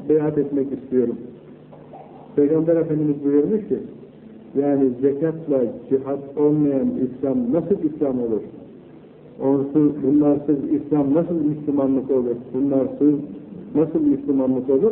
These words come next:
O kadar böyle manalı bir tarzda sormuş ki, tekrar tekrar tekrarlamış ki,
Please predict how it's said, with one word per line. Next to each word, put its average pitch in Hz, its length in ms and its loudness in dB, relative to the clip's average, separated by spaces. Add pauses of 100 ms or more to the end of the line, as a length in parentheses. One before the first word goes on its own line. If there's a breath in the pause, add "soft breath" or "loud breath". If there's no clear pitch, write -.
O 196 120 0
kadar 165 320 2
böyle 165 320 2 (1120)
manalı 139 640 2
bir 131 180 -4
tarzda 131 500 -2 (800)
sormuş 135 400 4 (100)
ki, 170 160 4 (120)
tekrar 139 500 -2
tekrar 131 460 -2
tekrarlamış 135 640 2
ki, 226 280 -2